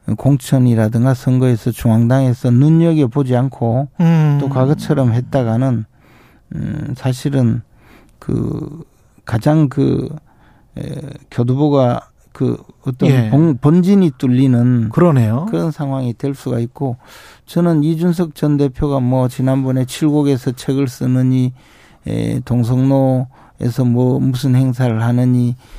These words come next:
Speaker 1: 김광석 거리에서 뭘 하느니 늘 대구 중심부에서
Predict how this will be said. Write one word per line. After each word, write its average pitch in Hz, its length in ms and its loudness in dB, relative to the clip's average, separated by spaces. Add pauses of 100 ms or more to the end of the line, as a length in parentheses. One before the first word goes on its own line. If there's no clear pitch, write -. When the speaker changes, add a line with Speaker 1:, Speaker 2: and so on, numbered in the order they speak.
(120)
Speaker 1:
김광석 131 560 0
거리에서 123 520 -2
뭘 120 280 0
하느니 120 440 0
늘 170 680 4 (440)
대구 156 260 0
중심부에서 131 1120 0